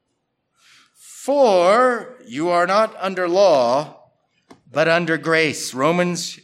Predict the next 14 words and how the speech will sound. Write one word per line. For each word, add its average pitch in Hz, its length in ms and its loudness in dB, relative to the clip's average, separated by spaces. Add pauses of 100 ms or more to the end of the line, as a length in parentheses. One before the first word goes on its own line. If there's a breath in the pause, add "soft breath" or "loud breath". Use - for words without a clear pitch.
(120)
chapter 156 680 -6 (320 soft breath)
six, - 600 -4
very 196 340 -2
familiar 151 540 -4
verse, 110 420 -8 (200 loud breath)
and 147 100 -6
I 156 40 -4
think 202 220 -12
a 175 40 -12
very 160 200 -6
misunderstood 147 1040 -12
verse 104 360 -14
as 98 180 -18
well. 123 480 -10